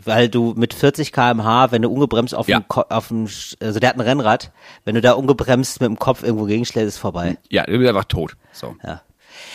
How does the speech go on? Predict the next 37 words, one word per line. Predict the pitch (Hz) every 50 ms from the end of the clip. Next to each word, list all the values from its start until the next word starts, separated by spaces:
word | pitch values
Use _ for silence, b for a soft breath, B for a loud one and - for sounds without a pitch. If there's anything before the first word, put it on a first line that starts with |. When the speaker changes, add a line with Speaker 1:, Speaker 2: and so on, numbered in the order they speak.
| B B B B B
Speaker 1:
Ähm, | - 120 123 120 120 123
jetzt | 123 120 - -
haben | 151
wir | 151 147
nochmal | 135 123 127 127 113
richtig | 113 139 - 139 - -
toll | 113 110 113 107
Werbung | 110 107 117 120 117
gemacht | 110 101 95 - -
für | - 95 90
Helme | 87 90 98 104 101 92
tatsächlich. | - - - - 76 - - - - - - - _ -
Ohne | 131 139 143 151
das | 127 117 110
Speaker 2:
Ja, | 160 208
Speaker 1:
zu | 226 240 240 208
wollen. | 202 - -
Speaker 2:
aber | 151 180
ganz | 196 220 214 196
im | 190 170
Ernst, | 185 208 - -
es | 151 147
ist | 196 185 - 202
halt | 214 190 - 123
wirklich, | 180 180 - 175 151 - - -
also | - 139 135 151 151
muss | 147 170 160
man | 175 170
ja | 156 135
sagen, | 160 165 147 -
es | - 127 -
ist | - 160 -
ja | 170 156 123 110
wirklich | 160 - - 143 123 -
nicht | 135 131 - - - -
cool, | 104 92 - -
ne? | 78 120 147